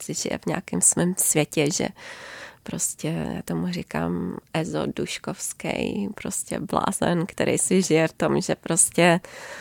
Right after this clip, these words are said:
ta deprese je prostě,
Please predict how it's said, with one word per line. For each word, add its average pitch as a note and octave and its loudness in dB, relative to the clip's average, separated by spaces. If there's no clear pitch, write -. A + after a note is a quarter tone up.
ta E3+ 4
deprese E3+ 4
je E3 6
prostě, E3+ 2